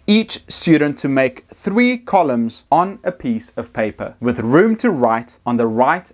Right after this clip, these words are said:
of each column. The first column contains these animals in order of their personal preference: pig, tiger, horse, cow, sheep. They have to place the animals in order of their personal preference.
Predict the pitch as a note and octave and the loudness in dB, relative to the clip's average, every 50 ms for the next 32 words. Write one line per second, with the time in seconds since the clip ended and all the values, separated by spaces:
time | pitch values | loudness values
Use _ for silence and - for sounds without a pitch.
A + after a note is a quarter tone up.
0 | - F3 E3 - - A#2 G#2+ G#2 - - - - _ - D#3 C#3+ C3 A2 F#2+ E2 | -8 -8 -8 -8 -8 -8 -8 -8 -10 -14 -18 -18 _ 0 0 0 2 0 -4 -8
1 | - _ - C3+ D#3+ D#3+ - - - C4+ C4 B3+ B3+ B3 B3 - - - F#3 E3 | -14 _ 2 2 2 2 0 0 4 4 4 6 4 2 0 -2 0 2 2 2
2 | C3+ A2+ G#2 F#2 - _ _ _ _ _ _ _ - - D#3+ D3+ C#3+ - - D#3+ | 2 2 -2 -6 -12 _ _ _ _ _ _ _ -2 0 0 0 0 0 0 0
3 | D3+ C#3+ C#3 C#3 C3+ - - _ _ - A#2+ A2+ B2+ E3 G3+ A#3 B3 B3 B3 A#3+ | 0 0 -2 -6 -8 -10 -18 _ _ -16 -8 -2 0 2 4 4 4 4 2 -2
4 | - - - D#3+ D#3+ D#3+ C#3+ B2+ A#2 A#2 A#2 A#2 - - _ _ _ - C3 B2+ | -4 -4 -2 -2 0 0 0 -2 -2 -4 -4 -6 -10 -16 _ _ _ -8 -6 -4
5 | B2 B2 A#2+ C3+ D3+ D#3+ F#3 F#3+ G3 G#3+ F#3+ - - B2+ B2 A#2+ A#2 A#2 - A#2 | -2 -2 0 2 2 4 4 4 2 2 0 0 2 2 2 2 0 -2 -4 -4
6 | A2 G#2+ - - D#3+ D#3+ E3 D#3 - - D#3+ D#3 D#3 D#3+ D#3+ _ _ _ - - | -4 -4 -2 0 0 0 2 0 -4 -4 -4 -2 -2 -2 -4 _ _ _ -2 0
7 | C#3+ C#3 C3 - - G2+ - - - - - - G3 F#3+ E3 B2+ G#2 - - - | 2 2 0 0 -6 -8 -8 -8 -14 -18 -4 2 4 4 4 4 0 -4 -12 -18
8 | - _ _ _ _ _ _ _ _ _ - - - F#3 F3 E3+ E3 D#3+ C#3+ C#3 | -20 _ _ _ _ _ _ _ _ _ -12 -2 2 4 4 4 4 2 2 2
9 | A#2+ A2 - - _ _ _ _ _ _ - - C3+ D3+ E3+ F3 D#3+ C3 A2 - | 0 0 0 -4 _ _ _ _ _ _ -6 0 2 4 4 4 2 0 -2 -4
10 | - - - _ _ _ _ _ _ - - F3 E3+ D#3+ C#3+ A#2+ A2 F#2 F2 - | -8 -12 -14 _ _ _ _ _ _ -2 0 2 2 2 2 0 0 -2 -6 -10
11 | _ _ _ _ _ _ - - - - F#3 D#3 A#2 - - - A#2+ C3+ D3+ E3 | _ _ _ _ _ _ -8 -4 0 2 2 2 2 0 -2 -2 2 2 2 4
12 | F3 F#3 G#3+ G#3+ - - A#3 - - F3 D3 D3 D3+ - - D3+ - - C#3 C#3+ | 2 2 0 0 0 -2 -4 -2 0 2 2 2 0 -2 -2 -4 -2 0 -2 -2
13 | C#3+ C#3 C3 A#2+ A2+ A#2 A2+ - - C3 B2 B2 A#2+ C#3 C3+ C#3 C#3 C#3 C#3+ C#3 | -2 -2 -4 -4 -6 -6 -8 -8 -6 -6 -6 -4 -2 0 2 2 2 4 2 2
14 | - - A#2+ A#2+ A#2 A2 A2 A2+ A2+ A2+ - B2 A#2+ A#2+ A#2+ - B2+ A#2+ A2+ - | 2 0 0 -2 -2 0 0 -2 -2 0 0 0 0 0 0 -2 -4 -4 -4 -4
15 | - - B2+ - - - A2 G#2 G2 - - | -2 0 0 0 0 -2 -6 -8 -8 -10 -16